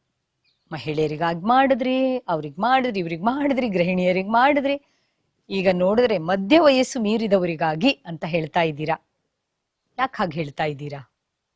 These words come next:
ಹೇಳಲೇಬೇಕು ಅಂತ ಅನ್ನಿಸ್ತು. ನಾನು ನೋಡ್ತಾ ಇರುವಂಥ ವ್ಯಕ್ತಿಗಳು, ನನಗೆ ಬರ್ತಾ ಇರುವಂಥ ಫೋನ್ ಕಾಲ್ಗಳಲ್ಲಿ ತುಂಬಾ ಮುಖ್ಯವಾಗಿ ನಾನು ಗಮನಿಸಿದ್ದು, ಮಧ್ಯ ವಯಸ್ಸಿನ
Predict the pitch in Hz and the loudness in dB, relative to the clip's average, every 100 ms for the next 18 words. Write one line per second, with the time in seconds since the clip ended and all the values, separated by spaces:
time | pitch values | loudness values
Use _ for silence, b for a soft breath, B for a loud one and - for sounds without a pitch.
0 | _ _ _ _ _ _ - 302 285 208 | _ _ _ _ _ _ -4 2 4 4
1 | 190 - 160 156 147 143 - - _ _ | 2 -2 -8 -8 -10 -12 -16 -20 _ _
2 | _ - _ _ _ _ _ _ _ _ | _ -20 _ _ _ _ _ _ _ _
3 | _ 214 196 214 247 247 196 190 190 - | _ -2 2 4 4 2 2 0 0 4
4 | 202 190 180 175 170 - 165 143 - 151 | 4 4 -2 -2 -4 -4 -4 -4 -8 -10
5 | 135 143 220 _ _ _ _ _ _ 180 | -8 -10 -12 _ _ _ _ _ _ 0
6 | 196 254 254 190 180 - 196 185 170 170 | 2 4 2 2 0 4 4 4 0 0
7 | 233 226 202 190 175 165 147 147 139 131 | 0 0 0 -2 0 -2 -2 -4 -6 -6
8 | 202 262 _ _ _ _ _ _ _ - | -8 -10 _ _ _ _ _ _ _ -4
9 | 302 311 311 302 302 254 226 _ - 269 | -2 0 2 6 6 6 0 _ 6 8
10 | 247 226 226 185 170 151 147 156 160 - | 10 6 4 -2 -2 -4 -4 -4 -6 -10
11 | 127 123 196 220 _ _ _ _ _ _ | -14 -12 -14 -16 _ _ _ _ _ _
12 | - 220 208 185 262 214 185 202 202 - | 0 2 2 4 4 6 4 2 -2 -8
13 | 185 | -2